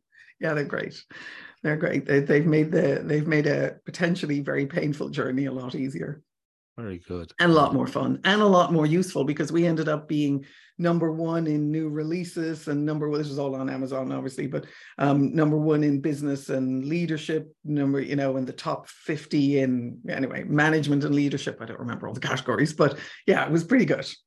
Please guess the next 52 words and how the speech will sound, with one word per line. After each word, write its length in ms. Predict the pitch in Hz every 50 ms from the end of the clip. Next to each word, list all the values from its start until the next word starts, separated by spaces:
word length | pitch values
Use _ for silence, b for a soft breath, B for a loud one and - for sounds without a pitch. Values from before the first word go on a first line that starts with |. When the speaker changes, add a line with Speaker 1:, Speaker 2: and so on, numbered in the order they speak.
| _ _ _ _ _ b b b b b b b b b b b b b _ _ -
Speaker 2:
Well, 120 | 135 135
I, 80 | 151 151 -
I, 120 | 147 156 147 - 139
I 40 | 143
love 240 | 143 151 170 175 170
the 80 | 156 143
Speaker 1:
Mm. 40 |
Speaker 2:
title, 360 | - - 120 120 123 113 101 95
What 200 | 95 107 - -
the 80 | 104
Hell 200 | 92 98 98 95
Do 120 | 92 95 92
We 120 | 92 92
Do 200 | 87 95 92 87
Now? 260 | 87 90 90 90 87 85
'Cause 180 | - - 85
that 120 | - 117 123
was 140 | 120 104
a 60 | 110 101
real 280 | 101 104 104 95 92 90
guide 440 | 90 - 95 92 95 92 92 92
for 200 | - - 101 92 90
enterprises, 680 | 90 95 90 - 92 - 104 98 92 92 85 90 90 95
wasn't 260 | 101 101 95 98 95
it? 100 | 90 87
In 180 | 95 95 95 98
sort 220 | - - 110 95
of, 120 | 90 80 - - -
Speaker 1:
Yeah. 200 | 139 135 127 120 -
Speaker 2:
what, 160 | - 127 - -
okay, 300 | 117 120 - - 95 92
well, 120 | 92 92
covid 400 | - - - 123 117 107 104 98
nineteen 640 | 98 98 95 95 98 95 - - 98 92 90 92 90
and 140 | 90 87 85
beyond, 380 | 82 87 90 90 92 87 87 90
what, 200 | 90 104 - - - 87 95 - _ _ - 123 _ _ _ _ _ _ _ _ -
what 140 | 101 107 107
happens 380 | 92 107 104 - - 92 92 90
now? 340 | 87 92 104 101 85 80 85
And 100 | 85 87
so 140 | - - 107
that 120 | 110 139
was 120 | 185 147 123
Speaker 1:
Yeah. 60 | -
Speaker 2:
great. 360 | - 110 110 110 107 98 92
And 80 | 101 104
it 40 | 107
was 120 | 110 98
kind 220 | - - - 143 139
of 80 | 123
this 220 | 113 113 98 -